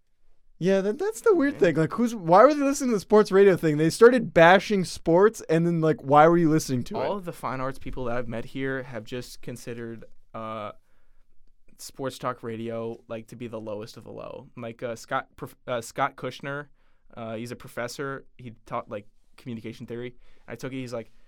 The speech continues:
Speaker 2: Yeah, I don't even wanna get into sports talk radio 'cause that is just you know, for the cavemen, and it's just a complete
Speaker 1: Well, that,
Speaker 2: mess.
Speaker 1: that's not even fine arts. I'm saying, like, the, the art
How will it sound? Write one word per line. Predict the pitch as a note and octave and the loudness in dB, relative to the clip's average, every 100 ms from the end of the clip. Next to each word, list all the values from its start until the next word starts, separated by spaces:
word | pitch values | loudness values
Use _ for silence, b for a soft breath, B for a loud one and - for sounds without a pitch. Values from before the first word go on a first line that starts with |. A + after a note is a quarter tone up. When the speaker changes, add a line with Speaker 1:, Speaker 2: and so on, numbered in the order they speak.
| _ | _
Speaker 2:
Yeah, | C3+ B2+ | -10 -8
I | A2 | -6
don't | C#3+ | -8
even | D3 C#3 | -8 -6
wanna | C3+ B2+ | -6 -6
get | D#3 B2+ | -8 -8
into | C3+ B2 A#2+ | -10 -14 -16
sports | - C3+ - | -14 -12 -10
talk | B2 A#2 | -12 -12
radio | A#2+ A#2+ A#2+ | -12 -8 -8
'cause | A#2 B2+ A2+ | -8 -10 -10
that | A#2 | -10
is | A#2 | -12
just | A#2 A2+ - - - - - - | -14 -14 -16 -20 -20 -20 -20 -14
you | C#3 | -10
know, | B2 | -8
for | A2+ - | -8 -10
the | A#2+ | -10
cavemen, | A#2 C3+ A#2+ A2+ A2 A2 | -10 -10 -10 -10 -10 -10
and | G#2+ A2 | -12 -14
it's | - | -14
just | B2 | -16
a | |
complete | - A2+ C3 | -16 -10 0
Speaker 1:
Well, | F#3+ | 6
that, | A#3+ | 8
Speaker 2:
mess. | - | 8
Speaker 1:
that's | A#3 | 6
not | D4+ C#4+ | 6 8
even | G3 E3+ | 6 4
fine | - D#3+ D3 | 4 6 6
arts. | F#3+ C3+ | 4 2
I'm | D3 F#3 | 2 2
saying, | - C4 | 2 2
like, | G3+ - | 2 2
the, | - C#3+ - | -2 -4 0
the | C#3+ - | 0 2
art | C3+ D#3+ F#3 | 6 6 6